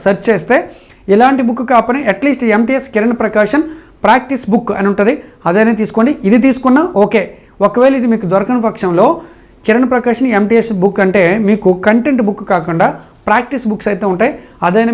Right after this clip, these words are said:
మీరు, మీరు డౌన్లోడ్, ఆ, డౌన్లోడ్ అయితే కొన్ని అవుతాయి, కొన్ని పర్చేజ్ చేసేసుకోండి. పర్చేజ్ చేసుకొని ఈ బుక్ని ఫాలో అవ్వండి ఇంగ్లీష్ పరంగా. అది ఎప్పటి వరకు ఉంది? Till టూ థౌజండ్ ట్వంటీ టూ వరకు ఉన్న అన్ని క్వశ్చన్స్ కవర్ చేయడం జరిగింది కాబట్టి,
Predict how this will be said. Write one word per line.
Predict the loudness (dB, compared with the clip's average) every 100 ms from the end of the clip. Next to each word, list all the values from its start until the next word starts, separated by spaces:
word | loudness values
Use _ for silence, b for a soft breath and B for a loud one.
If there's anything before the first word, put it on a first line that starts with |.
| 0
మీరు, | 0 -2 -6 B B -4
మీరు | 0 2
డౌన్లోడ్, | 2 2 0 0
ఆ, | 2
డౌన్లోడ్ | 4 4 4 2
అయితే | 0 0
కొన్ని | 0
అవుతాయి, | 0 -2 0 0
కొన్ని | 0 -2
పర్చేజ్ | -4 -4 -4 -4
చేసేసుకోండి. | -4 -6 -4 -2 -2 B B B -4
పర్చేజ్ | -4 0 -2 0
చేసుకొని | 0 0 -2 -2 2 4
ఈ | 4
బుక్ని | 0 -2 -2 0
ఫాలో | 0 2
అవ్వండి | 0 0 0 0
ఇంగ్లీష్ | 0 0 -2
పరంగా. | -2 2 0 0 -8 B B B B
అది | 2 2
ఎప్పటి | 2 0
వరకు | 2 0
ఉంది? | -2 -2 B B
Till | 0 0 2
టూ | 2
థౌజండ్ | 2 2 0
ట్వంటీ | -4 -4 0
టూ | 2
వరకు | 2 2 2
ఉన్న | 2 2
అన్ని | 4 4
క్వశ్చన్స్ | 0 0 0 0 -2 -6 B B
కవర్ | 0 0
చేయడం | 0 0 -2
జరిగింది | -2 -2 -2
కాబట్టి, | 0 0